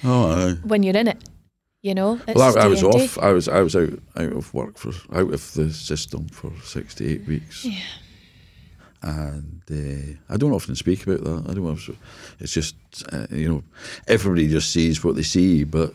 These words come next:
Speaker 1: you know, I think
Speaker 2: So
Speaker 1: when you, when you have a breakdown like that, it's, it's a tough, it's a tough gig. And, uh, it shows, men don't like to show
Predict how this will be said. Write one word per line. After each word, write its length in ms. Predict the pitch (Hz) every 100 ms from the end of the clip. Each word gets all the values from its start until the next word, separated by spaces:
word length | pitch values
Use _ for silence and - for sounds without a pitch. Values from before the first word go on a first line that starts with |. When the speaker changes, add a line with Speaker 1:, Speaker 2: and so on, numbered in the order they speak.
| -
Speaker 1:
you 100 | 87
know, 200 | 90 76 -
I 60 |
think 200 | 85 101
Speaker 2:
So 140 | 262 262 - - _ _ _ _ _ _ _ _ _
Speaker 1:
when 140 | - 95
you, 80 | -
when 120 | 95
you 60 |
have 120 | 85 139
a 60 |
breakdown 480 | 147 151 123 147 143
like 140 | 135
that, 300 | 131 147 160 - - - - _
it's, 540 | - 92 - - - - _ _
it's 180 | 98 -
a 60 | 85
tough, 560 | - 95 - - - _ _ _ - - - _
it's 100 | -
a 60 |
tough 280 | - 107 -
gig. 360 | 90 113 - - 240 - -
And, 400 | 82 80 80 80
uh, 320 | 80 76 71 - -
it 140 | 107
shows, 400 | - 131 113 - _ - - - -
men 180 | 240 135
don't 120 | 135
like 160 | 110 87
to 80 | 78
show 360 | 87 85 78